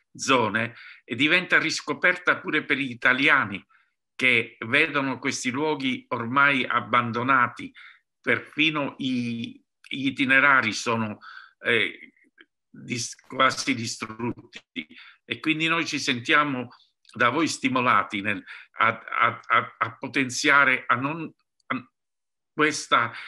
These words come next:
e, e rispondere a, a questa grande occasione che ci date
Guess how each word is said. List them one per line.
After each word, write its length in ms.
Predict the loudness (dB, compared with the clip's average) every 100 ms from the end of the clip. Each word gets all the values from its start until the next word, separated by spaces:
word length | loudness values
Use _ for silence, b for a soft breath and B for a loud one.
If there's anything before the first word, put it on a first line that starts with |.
| B B _
e, 340 | 0 0 -2
e 140 | -2 -2
rispondere 880 | -2 -6 -2 -2 2 2 4 2 0
a, 220 | -4 -4 -4
a 180 | -4 -2
questa 340 | -2 0 2
grande 380 | 4 4 4 0
occasione 580 | -4 -4 -2 0 0 -2
che 160 | -4 -6
ci 180 | -6
date 520 | 0 0 0 -4 -6